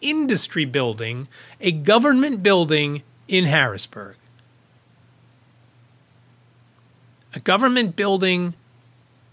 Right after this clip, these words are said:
run by the state of Pennsylvania, or as the proper phrase goes, the Commonwealth of Pennsylvania. Don't ask me the difference. It's one of four, though, in case you didn't know.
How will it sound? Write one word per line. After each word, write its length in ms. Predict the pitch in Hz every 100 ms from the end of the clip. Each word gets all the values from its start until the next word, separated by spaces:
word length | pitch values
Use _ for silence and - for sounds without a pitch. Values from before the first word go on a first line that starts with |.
| _ _ -
run 480 | 139 202 233 277 233
by 160 | 165
the 140 | 151 139
state 360 | - 190 202
of 140 | 196 -
Pennsylvania, 880 | 180 165 170 156 147 123 95 90 - - -
or 300 | 147 139 123
as 180 | 113 107
the 300 | 123 104 104 _ _ _ _ -
proper 560 | - 220 220 135 117 - _ _ _ _ _ _ _ _ _ _ _ - -
phrase 400 | - 143 127 -
goes, 300 | 117 123 -
the 100 | 185
Commonwealth 760 | - 294 311 190 123 101 87
of 120 | 92
Pennsylvania. 760 | - 117 - 98 98 87 85 - -
Don't 240 | 143 110
ask 180 | - 107
me 60 | 98
the 120 | 87
difference. 420 | 90 - - - - - - - - - - - - - - - - - - -
It's 200 | 170 -
one 120 | 190
of 100 | 139
four, 260 | - 131 123
though, 200 | 95 87
in 60 | 90
case 240 | 104 -
you 60 | 101
didn't 240 | 85 85
know. 260 | 85 76